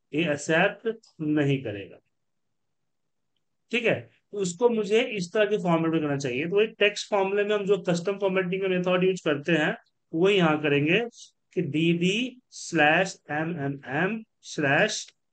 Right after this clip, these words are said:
slash dash वाई, वाई। तो इस तरह का डेट अलग करके दे देगा। अब यहाँ पे देख लीजिए run करके, यहाँ पे मैं एफ़एन कर दूं, तो आप देखेंगे यहाँ पे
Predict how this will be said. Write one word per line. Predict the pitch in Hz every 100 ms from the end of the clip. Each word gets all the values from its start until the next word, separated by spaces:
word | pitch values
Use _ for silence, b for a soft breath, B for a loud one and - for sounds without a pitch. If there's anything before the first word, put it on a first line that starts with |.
| _ _ _
slash | - 202 175
dash | 156 135 127 -
वाई, | 104 113 -
वाई। | 123 101 98 _ _ _ _ -
तो |
इस | 196 220 -
तरह | 196 175
का | 170
डेट | 135 131 139
अलग | 117 113
करके | 117 117
दे | 143 113
देगा। | 101 98 98 -
अब | 127
यहाँ | 147 156
पे | 156
देख | 180 175
लीजिए | 170 185
run | 156 143 139
करके, | 113 117
यहाँ | 240 - _ _ - 131
पे | 151
मैं | 151 151
एफ़एन | 135 190 196 175
कर | 147
दूं, | 175 294 302 _ _ _
तो | 143
आप | 127 123
देखेंगे | 123 120 160 143 185 - _ _ _
यहाँ | 117 104 107
पे | 180 240